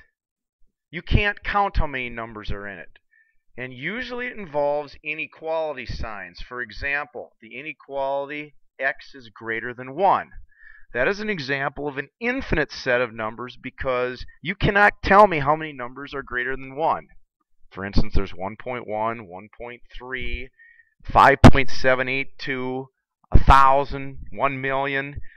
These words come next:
You cannot tell me how many numbers are in that set. That's why it's called infinite with the I N in the front. Now,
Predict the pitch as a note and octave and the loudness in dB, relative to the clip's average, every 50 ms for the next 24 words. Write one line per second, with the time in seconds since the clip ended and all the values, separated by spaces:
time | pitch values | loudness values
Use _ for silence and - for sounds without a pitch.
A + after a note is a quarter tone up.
0 | _ _ - C#3 - - - D#3+ D3 D#3 E3 E3 _ - - D#3 D3 D3+ D3 C3+ | _ _ -14 -12 2 2 2 2 2 -2 -4 -4 _ -6 -6 -4 -4 -4 -4 -6
1 | C3 C3 C3 C3 C3 C3 B2 A#2+ A#2 B2 A#2+ A#2+ A2+ G#2 A2 A2+ A2+ A2+ A2+ A2 | -10 -10 -10 -10 -12 -14 -12 -12 -12 -10 -12 -14 -14 -10 -10 -10 -10 -8 -6 -6
2 | G#2+ G#2 _ - - - A#2+ F2+ - _ _ _ - G#2 A2 - - - A2 A2+ | -8 -8 _ -14 -6 -6 -6 -6 -6 _ _ _ -8 -8 -8 -8 -6 -4 -2 0
3 | A2 - - - - F#2+ F2+ F#2 G2+ G2+ - - _ _ _ _ _ - - _ | 2 0 0 0 -2 -4 -4 -4 -4 -6 -10 -20 _ _ _ _ _ -20 -20 _
4 | - A#3 A#3 B3 A#3 G3+ - - C#3 A#2 G2+ E2 C2 _ _ - - - - - | 0 0 0 0 0 -6 -6 -6 -6 -6 -6 -10 -12 _ _ -2 2 2 2 2
5 | - - - - - F#2+ - _ F#2+ E2+ - G#2+ A2+ A#2 A2+ A2+ A#2 A#2 A2+ G#2+ | 0 -4 -14 -16 -18 -18 -18 _ -16 -10 -4 0 0 0 0 0 -4 -6 -6 -8
6 | G2 F#2 F2 F2 - - - E2 C#2 - _ _ _ - - _ _ _ _ _ | -10 -14 -16 -18 -18 -18 -16 -16 -16 -16 _ _ _ -20 -20 _ _ _ _ _
7 | _ _ _ _ _ _ _ _ _ _ _ - - _ _ - - - - - | _ _ _ _ _ _ _ _ _ _ _ -20 -20 _ _ -20 -20 -20 -20 -20
8 | - - - - _ - C#3 E3 D#3 A#2+ G2+ | -20 -20 -20 -20 _ 2 4 6 6 6 4